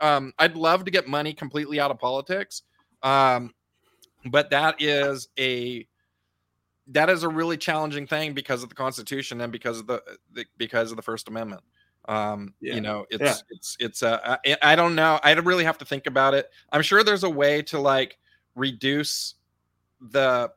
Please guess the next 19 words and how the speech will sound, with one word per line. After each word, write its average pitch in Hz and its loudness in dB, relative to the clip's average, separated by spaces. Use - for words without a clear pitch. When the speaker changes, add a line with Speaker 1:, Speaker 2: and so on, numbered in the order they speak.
Speaker 1:
the 120 -4
power 143 2
of 160 0
money 170 -2
in, 147 -8
and 147 2
I 160 6
think - -2
part 185 4
of 208 0
that 220 0
is 143 -4
term 151 -4
limits. 196 -8
Part 165 8
of 175 2
reducing 175 0
the 165 -2
power 160 -2